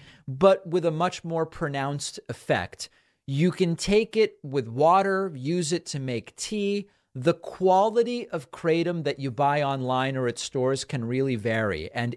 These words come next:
if you use kratom, Happy Hippo is where you want to go. With over ten years of experience in the business, Happy Hippo only offers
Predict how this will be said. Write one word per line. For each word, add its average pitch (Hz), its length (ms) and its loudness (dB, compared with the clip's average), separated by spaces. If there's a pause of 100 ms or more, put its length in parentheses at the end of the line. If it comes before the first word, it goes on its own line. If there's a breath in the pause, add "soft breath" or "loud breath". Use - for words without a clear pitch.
if 165 240 0
you 170 220 0
use 220 520 0
kratom, 175 480 2 (400)
Happy 156 360 4
Hippo 135 360 -2
is 110 120 -6
where 120 120 0
you 117 160 -6
want 107 160 -4
to 98 60 -6
go. 165 360 0 (460 soft breath)
With 151 180 4
over 151 220 4
ten 180 280 -4
years 190 260 2
of 151 100 -6
experience 156 680 -2
in 139 100 -4
the 123 60 -2
business, 139 440 -2
Happy 127 280 -2
Hippo 131 400 0
only 147 340 -2
offers 127 500 -2